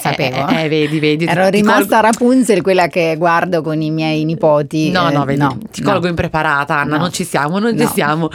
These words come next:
Speaker 2: Allora, in realtà è una ragazza di trentaquattro anni,
Speaker 1: Sì.
Speaker 2: polacca, vive a Londra però. Adesso proverò a pronunciare il suo nome perché, perdonatemi, è
Speaker 1: Sì.
Speaker 2: veramente complichia-, complicato.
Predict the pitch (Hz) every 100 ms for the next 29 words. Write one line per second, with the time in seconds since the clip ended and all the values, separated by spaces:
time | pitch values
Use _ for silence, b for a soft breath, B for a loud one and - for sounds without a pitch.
0 | B B - 339 302 214 196 311 311 269
1 | 240 208 185 196 190 202 233 240 226 196
2 | 180 - 202 214 233 220 208 190 175 180
3 | 170 165 165 175 214 240 190 - 147 147
4 | 160 220 302 202 175 156 139 143 151 143
5 | 175 147 147 175 B B B B B -
6 | 277 285 247 247 240 240 214 208 214 208
7 | - 202 202 190 185 - 190 175 180 175
8 | 170 165 165 175 190 190 226 226 - 175
9 | 160 170 - 147 156 - 170 175 180 175
10 | 147 139 151